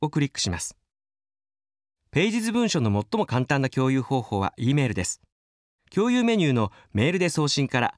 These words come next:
フォーマットを選択します。ページズがメールを起動し、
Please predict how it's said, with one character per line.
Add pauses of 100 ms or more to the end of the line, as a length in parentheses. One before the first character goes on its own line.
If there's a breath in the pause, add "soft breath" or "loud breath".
フ
ォ
ー
マ
ッ
ト
を
選
択
し
ま
す。 (760)
ペ
ー
ジ
ズ
が
メ
ー
ル
を
起
動
し、